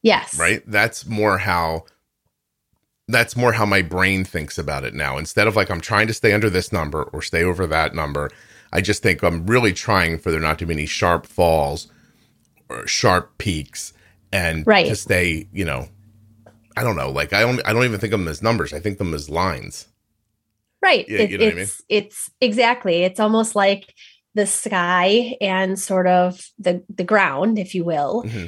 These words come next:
Speaker 1: And you have this range that you're trying to fly like a glider plane
Speaker 2: Yes.
Speaker 1: through. And you want this nice, gentle rolling effect rather than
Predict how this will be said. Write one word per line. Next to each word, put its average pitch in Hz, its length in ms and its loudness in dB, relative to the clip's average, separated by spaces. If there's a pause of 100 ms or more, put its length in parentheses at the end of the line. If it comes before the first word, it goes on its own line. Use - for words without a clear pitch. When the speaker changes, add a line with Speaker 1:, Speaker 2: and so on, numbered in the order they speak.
Speaker 1:
And 190 160 -2
you 190 60 0
have 190 380 0
this - 520 0 (600)
range 214 760 2
that 208 140 2
you're 208 80 2
trying 202 420 0
to 202 80 -6
fly 196 840 0
like 202 180 0
a 226 60 0
glider 294 420 2
plane 170 680 -6
Speaker 2:
Yes. - 120 -4
Speaker 1:
through. 170 400 -2 (260)
And 214 140 4
you 214 100 4
want 190 300 2
this 196 200 -2
nice, 196 280 0
gentle 190 580 0
rolling 196 540 2
effect 302 580 0
rather 202 420 2
than 185 400 0